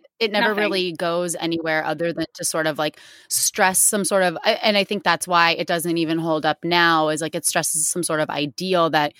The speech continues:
Speaker 1: you're either falling short of or are never gonna attain. And I think that especially in twenty twenty, you can't really read it with blinders on because you do have, you can find representation of yourself,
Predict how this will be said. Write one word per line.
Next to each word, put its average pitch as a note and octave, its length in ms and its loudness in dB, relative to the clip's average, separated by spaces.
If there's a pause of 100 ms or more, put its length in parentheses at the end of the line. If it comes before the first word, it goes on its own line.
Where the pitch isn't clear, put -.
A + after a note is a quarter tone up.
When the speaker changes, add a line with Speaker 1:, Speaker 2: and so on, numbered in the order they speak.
(200)
Speaker 1:
you're F3 180 0
either E3+ 220 2
falling D#3 420 2
short E3 420 2
of D3+ 460 2
or D3 800 0
are C#3 560 -2 (120)
never E3 360 0
gonna D3+ 240 0
attain. D3+ 680 0 (340)
And F#3+ 120 2
I F3 100 4
think F#3 240 -2
that E3+ 100 0
especially A3+ 300 2
in F#3 60 0
twenty E3 260 2
twenty, D#3+ 420 0 (540)
you A3+ 200 0
can't D4 220 2
really E4+ 200 0
read E4 160 2
it E4 80 2
with D#4 140 -4
blinders D#4+ 340 2
on D#4+ 200 4
because A3+ 300 -2
you G3 140 -2
do F#3 220 -4
have, G3+ 360 2 (280)
you G#3 160 0
can A#3 160 2
find F3+ 500 4
representation F#3 880 0
of F3+ 200 0
yourself, F#3 540 2